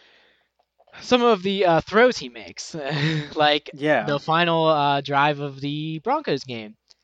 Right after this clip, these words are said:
Speaker 1: Now, he did blame Antonio Brown on that, which I don't believe you should blame Antonio Brown on that. That's your fault.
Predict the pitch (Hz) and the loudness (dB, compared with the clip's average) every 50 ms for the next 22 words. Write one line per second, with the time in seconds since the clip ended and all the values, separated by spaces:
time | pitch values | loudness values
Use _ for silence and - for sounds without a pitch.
0 | _ _ _ _ _ _ _ - - 156 156 160 156 - 175 180 190 196 196 180 | _ _ _ _ _ _ _ -8 -2 0 2 2 0 0 -2 -4 -4 -4 -6 -8
1 | 160 143 185 220 190 - 170 175 175 175 170 160 160 165 165 - 175 170 170 170 | -6 -2 -2 -2 -2 -2 0 0 0 0 2 0 0 -2 -2 -2 -6 -4 -2 -2
2 | 170 - 160 160 165 170 160 151 151 147 147 147 147 120 139 135 135 - - - | -2 2 4 4 4 4 2 0 -2 -2 -4 -4 -4 -4 -6 -6 -6 -6 -8 -12
3 | - - _ - 120 120 123 120 _ - 143 143 170 175 170 143 139 131 123 120 | -12 -16 _ -8 -6 -6 -6 -6 _ -6 -6 -6 -6 -4 -4 -4 -4 -4 -6 -10
4 | 117 - 131 120 113 131 120 120 120 117 113 - - 127 117 113 113 110 107 110 | -12 -14 -14 -14 -12 -10 -10 -10 -12 -14 -16 -16 -16 -14 -14 -12 -12 -12 -12 -10
5 | 107 113 117 117 123 139 - 131 135 147 - - - 120 120 151 180 196 - - | -10 -10 -10 -10 -12 -12 -8 -6 -6 -6 -6 -8 -12 -8 -6 -4 -4 -4 -4 -4
6 | 165 147 143 143 151 - | -2 -2 0 -2 -2 -4